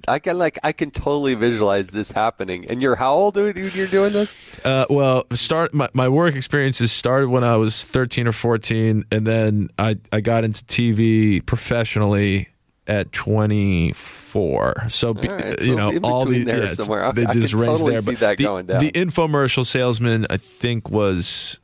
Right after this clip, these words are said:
Speaker 2: my sophomore year of college.
Speaker 1: Oh, gosh, that is so funny. Uh, what's the Nate Foy, uh, superpower? Like, what can you do? Like, "Yeah, I can do that pretty well." I'm not, not being braggadocious or anything. Like,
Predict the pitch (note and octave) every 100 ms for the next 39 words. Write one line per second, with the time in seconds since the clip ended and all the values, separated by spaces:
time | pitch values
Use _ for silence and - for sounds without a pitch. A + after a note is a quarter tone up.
0 | - G2 F2+ E2 D#2+ - - G2 G2 G#2+
1 | A2 G#2 F#2+ - G2+ A2+ A#2 - _ -
2 | G2 F#2 - - - - - - F2+ D2+
3 | D#2+ - D#2 - D#2 D#2 D2+ _ _ -
4 | - - _ B2+ B2 A#2 - A2 B2+ -
5 | - A2+ G2+ G2 G#2 - - G2 F2 -
6 | _ _ - F#2 E2+ - - _ _ _
7 | _ _ _ - - G#2+ F#2 D2+ D2 D2+
8 | - _ - G2+ - C#3 - C3 G#2 F#2
9 | F#2+ E2 D#2 F2 E2 _ - B2+ A#2 -
10 | - A#2 G#2+ F2 D#2+ D#2+ - D#2+ D#2+ G1+
11 | - _ _ D3 G#3 A3+ G#3+ _ F3 G#3
12 | - E3+ A#2+ G#2+ G2+ F#2 E2 F#2 - G2
13 | - F#2+ F#2 F#2 F#2+ A2